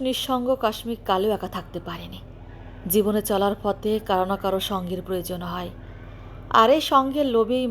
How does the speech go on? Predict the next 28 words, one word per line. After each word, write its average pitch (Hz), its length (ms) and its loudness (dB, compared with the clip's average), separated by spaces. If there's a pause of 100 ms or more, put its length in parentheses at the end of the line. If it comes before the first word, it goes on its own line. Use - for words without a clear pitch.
মানুষ 202 280 -2
তার 220 180 0
ভালো 190 240 -4
থাকা 190 260 -10
হারিয়ে 175 400 -6
ফেলে। 185 240 -8 (920)
সঙ্গ 185 400 6
যদি 226 240 2
স্বস্তি 226 420 -4
না 214 120 0
দেয়, 220 220 -2 (640)
তবে 247 220 8 (120)
এর 480 160 8
থেকে 320 240 -6
বিড়ম্বনা 277 600 4
আর 269 100 2
যন্ত্রণার 220 560 0
কিছুই 214 360 -4
হতে 190 240 -2
পারে 170 280 -6
না। - 120 -10 (1000)
আমরা 247 260 6 (120)
সঙ্গ 233 200 4 (180)
চাই 247 240 6
দুঃখ 196 340 -2
ভুলে 208 200 2
থাকার 185 320 -6
জন্য, 160 300 -8